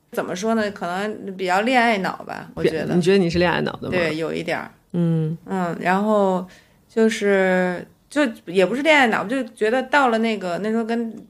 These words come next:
Speaker 1: 大象在一起的时候，其实我们俩时间并不是很长，但是就觉得到了那个年龄，好像就该结婚，去结婚了，
Speaker 2: 嗯。
Speaker 1: 该去生孩子了，就是成立一个家庭，就还挺想稳定的那种状态。
Speaker 2: 嗯。那当时没想过自己的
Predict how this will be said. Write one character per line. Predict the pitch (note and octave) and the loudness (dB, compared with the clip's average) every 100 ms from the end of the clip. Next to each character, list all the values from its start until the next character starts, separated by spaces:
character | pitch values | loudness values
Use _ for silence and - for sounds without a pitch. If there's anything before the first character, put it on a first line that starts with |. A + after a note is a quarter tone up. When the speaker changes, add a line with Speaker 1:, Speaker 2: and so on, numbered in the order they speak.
| _ | _
Speaker 1:
大 | A3 A3 | 0 0
象 | A3+ G#3+ | 0 0
在 | G#3+ | 2
一 | G3+ | 0
起 | G3 - | -4 -10
的 | - | -8
时 | E3+ | -4
候， | F#3 | -2
其 | G3 | 0
实 | A3+ | 0
我 | A3 | 0
们 | |
俩 | A3 F3 | 0 -2
时 | F3 F3+ | -4 -4
间 | G3 G#3+ A3 A3 | -2 0 -2 -6
并 | F#3+ F3+ | -8 -8
不 | F3+ | -4
是 | A3+ | -2
很 | A3+ - | -2 -6
长， | - D#3+ D3+ | -10 -16 -12
但 | F3 F#3+ | -12 -12
是 | F#3 F3+ - - _ | -12 -14 -18 -20 _
就 | G#3+ | -2
觉 | F#3+ F#3+ | 4 6
得 | G#3 | 6
到 | A#3 G#3+ | 6 6
了 | G#3+ | 6
那 | A3+ | 2
个 | |
年 | G3 F3 E3+ | 2 0 0
龄， | G#3 G3+ | 0 -2
好 | G3 | -4
像 | F3 G3+ | -4 -2
就 | A3 | 0
该 | G#3 | 0
结 | G3+ G3+ F#3+ | -2 -2 -2
婚， | G3 F#3 F#3 | -2 -6 -6
去 | F#3 | -8
结 | F#3+ F#3 F#3 | -6 -4 -2
婚 | F#3 | -2
了， | F#3 F3+ D#3+ - - | -4 -4 -6 -12 -2
Speaker 2:
嗯。 | F#3+ F3+ F3 | 2 4 4
Speaker 1:
该 | F3 F3 | 2 0
去 | - | -2
生 | F#3 F#3+ | -4 -4
孩 | F#3 E3+ D#3 | -2 -2 -4
子 | F3 D#3 | -4 -8
了， | D3+ - | -10 -10
就 | - D#3+ | 0 0
是 | |
成 | D#3 - E3 | 0 -8 -6
立 | F3 | -4
一 | |
个 | E3 | -4
家 | E3 D#3+ E3 | 0 0 0
庭， | E3 D#3+ | -4 -8
就 | |
还 | F#3 G3 | -6 -6
挺 | F#3+ G3+ | 0 0
想 | G#3 G3+ | 2 2
稳 | G3 - | 0 -2
定 | - E3 D3 | -8 -10 -10
的 | - | -12
那 | - - | -14 -16
种 | - - | -18 -18
状 | - | -2
态。 | F3 | 2
Speaker 2:
嗯。 | E3+ E3 D#3+ E3 _ _ _ _ | 2 2 -2 -6 _ _ _ _
那 | C4+ | 2
当 | C#4 F4 | 4 6
时 | C#4 | 6
没 | G3 | 6
想 | B3+ - - | 4 2 0
过 | D3+ | 0
自 | E3 G#3 | 0 0
己 | |
的 | D#3 | 0